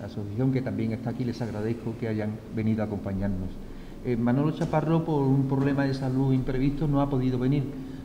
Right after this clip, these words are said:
pero nos ha mandado, en primer lugar, un, un saludo, un texto que me ha pedido que, por favor, lea en su nombre, y también nos ha enviado un vídeo que también les vamos a ofrecer a continuación.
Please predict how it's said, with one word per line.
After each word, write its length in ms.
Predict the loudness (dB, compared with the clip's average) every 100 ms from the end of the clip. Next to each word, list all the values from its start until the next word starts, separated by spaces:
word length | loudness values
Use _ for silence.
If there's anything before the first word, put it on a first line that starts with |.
| -4
pero 240 | -2 0
nos 180 | 0 0
ha 100 | 0
mandado, 580 | 2 2 2 2 0 0
en 60 |
primer 280 | 0 0 2
lugar, 200 | 2 2
un, 260 | 4 4 2
un 140 | 0
saludo, 480 | -2 0 4 6 6
un 440 | 2 -4 -6 -6 -2
texto 320 | -2 -2 -4
que 80 | -2
me 100 | -2
ha 40 |
pedido 320 | -2 0 0 -2
que, 80 |
por 160 | -4 -4
favor, 320 | -4 -2 -2
lea 220 | -2 0
en 80 | 0
su 160 | 0 2
nombre, 360 | 2 4 2 0 -4 -10 -10 -6
y 140 | -4
también 320 | -2 0 0 0
nos 120 | 0
ha 60 |
enviado 320 | -2 0 0 2
un 140 | 2
vídeo 400 | 4 2 2 0
que 100 | -4
también 380 | -4 -4 -2 -2
les 180 | -2 -2
vamos 180 | -2 -4
a 120 | -4
ofrecer 260 | -6 -4 -4
a 40 |
continuación. 540 | -4 -4 -2 -2 -6